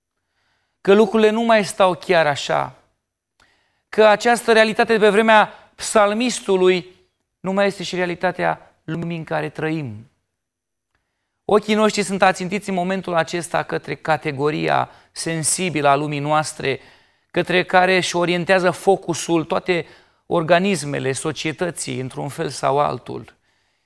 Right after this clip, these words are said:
Și se pare că cel mai mare interes pentru această categorie de vârstă, tinerii, adolescenții, îl are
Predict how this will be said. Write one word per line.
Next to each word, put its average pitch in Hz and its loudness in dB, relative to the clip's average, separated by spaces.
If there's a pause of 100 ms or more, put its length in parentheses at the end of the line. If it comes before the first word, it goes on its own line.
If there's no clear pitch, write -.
(140)
Și - -12
se 165 -2
pare 190 2
că 180 2 (180)
cel 180 -4
mai 190 4
mare 190 4
interes 180 0 (580)
pentru 156 0
această 180 0
categorie 160 0
de 147 -2
vârstă, 160 -6 (300)
tinerii, 147 -6
adolescenții, 127 -8 (560)
îl 160 0
are 170 4